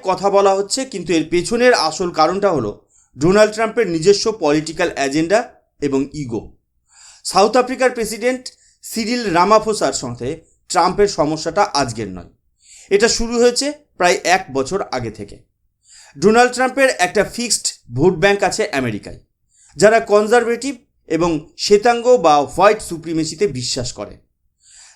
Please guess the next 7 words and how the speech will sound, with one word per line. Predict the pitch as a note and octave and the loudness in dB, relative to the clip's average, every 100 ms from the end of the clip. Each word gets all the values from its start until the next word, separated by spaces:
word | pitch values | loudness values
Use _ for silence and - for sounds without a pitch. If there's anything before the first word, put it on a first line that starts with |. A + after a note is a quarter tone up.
| _ | _
ট্রাম্প | - A3 G3+ F3 - | 2 4 2 -2 -10
সাউথ | - E3 F#3+ G3+ | -2 0 2 2
আফ্রিকার | A3+ A#3 A#3+ A3 | 2 2 -4 -4
সরকারের | - E3+ E3 G3+ G#3 G3 | 2 2 4 2 2 0
বিরুদ্ধে | G3+ F#3+ G3+ | -6 2 2
অভিযোগ | D3+ D3+ E3 G#3 | 4 -2 0 -2
তুলেছেন | G#3+ G3 E3 A2 | -2 -4 -4 -6